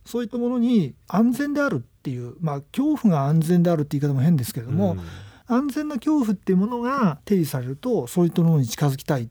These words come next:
Speaker 1: ていう、そういう気持ちが起こってくるっていうのは不思議ですよね。
Speaker 2: あ、もうこれは、そこは大事なポイントなんですね。だから、安全ですと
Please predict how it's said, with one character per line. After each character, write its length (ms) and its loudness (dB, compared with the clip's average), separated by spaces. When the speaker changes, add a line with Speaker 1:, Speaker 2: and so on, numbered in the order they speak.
Speaker 1:
て 80 -10
い 120 -10
う、 200 -16
そ 160 -8
う 40 -4
い 40 -6
う 20 -8
気 80 -2
持 100 2
ち 120 -4
が 80 2
起 100 2
こ 140 -2
っ 40 0
て 200 -8
く 100 -8
る 60 -4
っ 20 -6
て 80 -12
い 40 -4
う 20 2
の 60 0
は 60 -4
不 40 -6
思 100 0
議 80 6
で 80 2
す 120 -10
よ 60 -16
ね。 200 -2
Speaker 2:
あ、 120 -4
も 100 -4
う 20 -10
こ 100 -2
れ 40 2
は、 240 0
そ 160 -6
こ 160 2
は 160 2
大 120 4
事 100 -2
な 40 2
ポ 140 0
イ 20 2
ン 40 -2
ト 100 0
な 60 2
ん 20 2
で 60 0
す 40 -2
ね。 140 0
だ 80 4
か 80 4
ら、 120 0
安 240 4
全 180 4
で 80 0
す 60 -4
と 100 -14